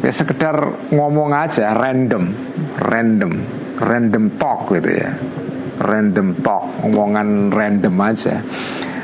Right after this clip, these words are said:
Awil batili, atau wal batili, dan atau menceburkan diri di dalam kebatilan. Ya, memang tujuannya sekedar ngomong aja kan. Ada orang yang memang kesukaannya namimah itu.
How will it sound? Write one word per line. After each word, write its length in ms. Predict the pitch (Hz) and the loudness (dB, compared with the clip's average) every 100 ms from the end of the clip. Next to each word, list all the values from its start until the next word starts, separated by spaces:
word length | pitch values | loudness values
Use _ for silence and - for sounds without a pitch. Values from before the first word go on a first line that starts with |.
| - - - - - | -10 -10 -10 -10 -8
Awil 400 | - 135 175 160 | -2 0 2 2
batili, 560 | 147 180 208 214 175 190 | 2 0 2 2 2 2
atau 320 | - 135 151 | 0 0 2
wal 240 | 143 143 | 2 2
batili, 400 | 117 143 147 175 | 2 0 2 2
dan 480 | 180 143 180 202 180 - - | 2 2 2 2 0 -2 -2
atau 320 | 123 147 165 | 0 0 2
menceburkan 800 | 165 160 151 156 147 139 151 143 | 2 2 2 2 2 2 2 2
diri 240 | 135 170 | 2 2
di 80 | 147 | 2
dalam 240 | 135 151 151 | 2 2 0
kebatilan. 640 | - 123 110 - 110 82 - - - - - - | 0 0 0 2 2 2 -4 -6 -8 -8 -8 -4
Ya, 160 | - | 0
memang 240 | 139 165 160 | 2 2 2
tujuannya 720 | 156 147 143 147 180 - 170 - - - - | 2 2 2 2 2 0 -4 -6 -8 -10 -4
sekedar 400 | 151 139 - 139 | 0 0 0 2
ngomong 480 | 117 117 117 120 117 | 2 2 2 2 2
aja 320 | 139 - 92 | 0 2 2
kan. 160 | 113 131 - - - - | 2 0 -4 -6 -8 -4
Ada 160 | 110 - | 0 2
orang 260 | 113 131 139 | 2 2 2
yang 140 | 123 117 - - - - - | 2 0 -2 -6 -8 -8 -2
memang 240 | - 120 123 | 0 2 2
kesukaannya 560 | - 123 - 127 135 | 2 2 0 2 2
namimah 460 | 123 113 151 107 92 87 | 2 2 2 2 0 -2
itu. 160 | 90 | -4